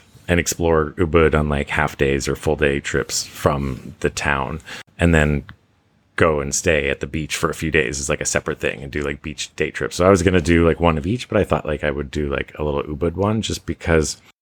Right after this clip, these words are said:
you know, Ubud is so famous and people go there for, you know, the culture. They wanna see some, some artistic performance, go to, like, a,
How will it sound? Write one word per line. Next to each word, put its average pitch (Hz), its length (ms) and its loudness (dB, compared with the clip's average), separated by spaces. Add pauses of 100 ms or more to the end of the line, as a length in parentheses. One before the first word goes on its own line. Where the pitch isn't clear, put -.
you 98 120 6
know, 95 80 6
Ubud 95 400 6
is 78 160 2
so 85 160 6
famous 80 500 2
and 76 180 0
people 78 240 0
go 78 200 4
there 71 280 4
for, 71 380 2 (580)
you 80 80 2
know, 73 100 2
the 65 100 0
culture. 73 600 2
They 69 120 2
wanna 55 200 -2
see 62 300 -2
some, - 300 -2 (260)
some 71 200 0
artistic - 520 2
performance, 67 640 0
go 71 140 2
to, 64 240 0
like, - 160 -4
a, - 300 -4